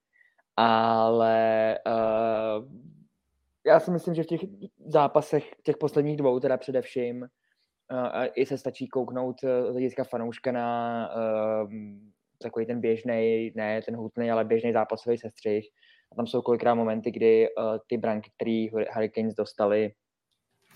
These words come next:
eh, jdou reálně za, za brankářema. Já si myslím, že zkrátka jejich brankářská situace rozhodla o tom, že ta pomyslná výhoda, která potom rozsekla ty zápasy, v-, šla pro Rangers, protože, mm,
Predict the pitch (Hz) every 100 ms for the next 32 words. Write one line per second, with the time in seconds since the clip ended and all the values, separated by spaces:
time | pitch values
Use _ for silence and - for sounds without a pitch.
0 | - 123 113 107 104 101 110 117 110 113
1 | 107 107 107 107 104 104 107 107 104 107
2 | 113 117 107 98 107 107 - 107 107 _
3 | - - - 113 104 - 107 107 107 107
4 | 107 104 110 107 - 104 107 117 110 -
5 | _ _ _ _ _ _ _ _ _ _
6 | - 143 151 151 143 143 143 135 143 139
7 | 135 - 139 131 139 135 131 123 127 135
8 | 135 - 127 123 120 131 123 120 127 127
9 | 120 120 120 113 120 - 123 120 117 -
10 | 127 117 - 120 - 117 113 117 117 113
11 | 113 - 113 110 110 - 87 80 95 101
12 | 107 107 104 101 87